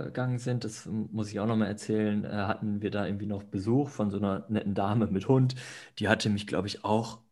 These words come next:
per E-Mail angeschrieben, dass sie das total toll fand und dass sie dann gefragt, wann ich denn irgendwie starte und sie wollte gerne mal vorbeikommen. Und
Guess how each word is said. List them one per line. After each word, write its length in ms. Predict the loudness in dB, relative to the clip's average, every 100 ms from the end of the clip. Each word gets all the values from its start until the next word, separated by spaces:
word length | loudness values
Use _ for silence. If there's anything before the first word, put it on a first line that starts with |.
| _ -10
per 280 | -8 -2 2
E-Mail 420 | 4 6 6 2
angeschrieben, 680 | 0 -2 -4 -4 -2 -2 -2
dass 140 | -6
sie 80 | -6
das 180 | -8 -6
total 340 | -6 -4 -4
toll 260 | -4 -2 -2
fand 340 | -2 -2 -2
und 160 | -4 -6
dass 260 | -6 -8 -10
sie 440 | -6 -4 -4 -6
dann 180 | -6 -4
gefragt, 460 | -4 -2 0 0 0
wann 140 | -4 -2
ich 100 | -2
denn 160 | -2
irgendwie 240 | 0 -2 -2
starte 560 | 2 2 4 4 2
und 140 | 2 -2
sie 140 | 0
wollte 260 | 2 2 2
gerne 240 | 0 2
mal 140 | 0 0
vorbeikommen. 800 | 0 6 6 6 2 2 2 -2 -14 -16 -16 -18 -20 -20 _
Und 340 | 2 2 0